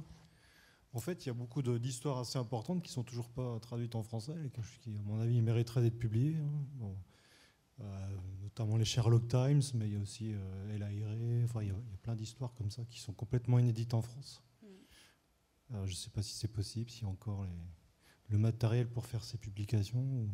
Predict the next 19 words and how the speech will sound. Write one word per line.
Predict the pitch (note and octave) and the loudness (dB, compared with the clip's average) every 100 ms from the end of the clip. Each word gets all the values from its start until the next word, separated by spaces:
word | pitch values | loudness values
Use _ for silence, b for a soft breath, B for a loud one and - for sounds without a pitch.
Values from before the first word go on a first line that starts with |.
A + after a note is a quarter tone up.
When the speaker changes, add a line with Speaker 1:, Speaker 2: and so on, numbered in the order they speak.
| G2 F#2+ | -2 -4
Speaker 1:
enfin, | F#2+ G#2 | -6 -4
à | |
mon | G#2 A2 | -2 2
avis, | A#2 C3 | 4 4
il | |
y | A2+ | 4
a, | |
enfin, | F#2+ F#2 F2 - - - _ B B B - | 2 -2 -6 -14 -20 -20 _ B B B -2
il | |
y | G#3 | 2
a | |
Speaker 2:
Oui. | G#3+ | 6
Speaker 1:
quand | |
même | A#2+ A#2+ | 8 10
un | A#2+ | 10
manque | B2+ C#3 | 8 6
quelque | A#2+ G#2+ A2+ | 4 2 2
part, | A2+ B2+ | 0 -2
là. | G#2+ | -2